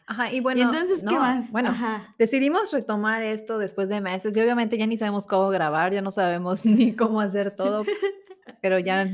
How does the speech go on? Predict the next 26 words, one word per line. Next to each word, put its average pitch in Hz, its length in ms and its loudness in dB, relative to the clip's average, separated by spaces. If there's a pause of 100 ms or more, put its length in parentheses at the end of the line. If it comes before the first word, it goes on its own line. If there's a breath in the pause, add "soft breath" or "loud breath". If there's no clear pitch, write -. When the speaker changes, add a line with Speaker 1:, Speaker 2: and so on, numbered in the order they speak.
Speaker 1:
ya 190 80 0
estamos 202 280 -2
agarrando 170 380 0
el 165 80 -2
hilo 170 220 -2
de 160 120 -2
todo. 180 280 -2
Entonces 226 360 0
queremos 294 280 2 (280)
que 202 120 -2
Partner 208 400 2
sea, 202 600 -2 (120)
como 180 240 -6
dijo 175 560 -4 (180)
Partner, 175 340 -4
es 190 200 -6
una 226 220 0
tribu, 208 320 2
ya 220 140 -2
no 233 120 -4
queremos 208 360 -4
ser 190 380 -2
un 190 200 -6
blog, 180 460 -2
una 185 320 -8
revista, 185 720 -6